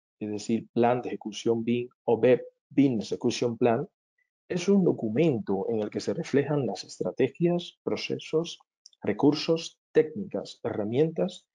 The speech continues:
y sistemas que serán aplicados para asegurar el cumplimiento de los requisitos bim solicitados por el cliente para un proyecto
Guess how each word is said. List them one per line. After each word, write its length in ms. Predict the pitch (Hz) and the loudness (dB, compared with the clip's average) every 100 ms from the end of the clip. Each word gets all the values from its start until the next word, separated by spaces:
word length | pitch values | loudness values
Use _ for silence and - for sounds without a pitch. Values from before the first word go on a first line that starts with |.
| _ _ _ | _ _ _
y 100 | 180 | 2
sistemas 600 | 190 - 143 147 160 160 | 2 2 2 4 0 0
que 80 | 107 | -4
serán 420 | - 101 104 110 - | -2 0 -2 -4 -4
aplicados 800 | 120 104 101 110 131 156 - _ _ _ _ | -4 -4 0 2 4 2 -2 _ _ _ _
para 220 | 156 143 | 2 2
asegurar 580 | 131 - 104 101 107 127 | 0 -4 -4 0 0 2
el 140 | 110 | 0
cumplimiento 840 | - 101 95 160 107 165 196 135 104 | -4 -6 -4 -6 -2 0 0 0 0
de 80 | |
los 160 | 95 90 | 0 -4
requisitos 640 | - 101 - 113 - 117 | -8 -10 -8 -8 -4 -4
bim 260 | 113 110 107 | -2 -4 -4
solicitados 720 | - 92 92 85 101 107 110 | -6 -6 -6 -4 0 0 0
por 180 | - 117 | 0 0
el 120 | 113 | 0
cliente 520 | 139 120 104 - 104 _ _ _ | -2 -2 -2 -4 -6 _ _ _
para 260 | 113 98 - | 0 0 2
un 220 | 175 202 | 4 4
proyecto 880 | 175 127 - _ - 120 - 127 135 | 4 2 0 _ -8 -8 -2 -2 -2